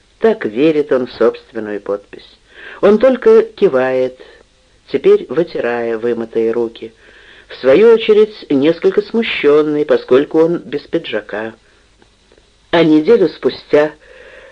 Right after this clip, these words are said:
с пунктуальностью, какой только и можно ждать от швейцарских властей, приходит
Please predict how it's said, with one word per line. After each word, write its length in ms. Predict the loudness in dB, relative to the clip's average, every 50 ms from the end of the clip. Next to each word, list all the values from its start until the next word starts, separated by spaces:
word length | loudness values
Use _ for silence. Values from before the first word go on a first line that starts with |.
| _ -20 -20
с 60 | -2
пунктуальностью, 1160 | 2 2 4 4 2 0 2 2 4 6 6 4 4 2 0 -2 -6 -10 _ -6 -6 -6 -6 -10 _ _ _ _ _ _ _ _
какой 340 | -2 -2 2 4 2 2 4
только 300 | 2 0 0 2 0 0
и 160 | 0 0 -2
можно 440 | 0 0 0 0 0 0 -2 -2 -2
ждать 380 | -2 0 2 2 2 2 0 -6 -18 -20 -4 _
от 160 | -2 -2 -2
швейцарских 720 | -8 -6 -6 -6 -2 0 0 0 0 -2 -6 -6 -6 -6 -2
властей, 640 | -2 -2 -2 -2 -4 _ 2 2 2 2 0 -4 _ _ _ -20 -20 _ _ _ _ _ _ _ _
приходит 640 | -2 0 0 2 2 2 2 4 2 2 2 -2 -10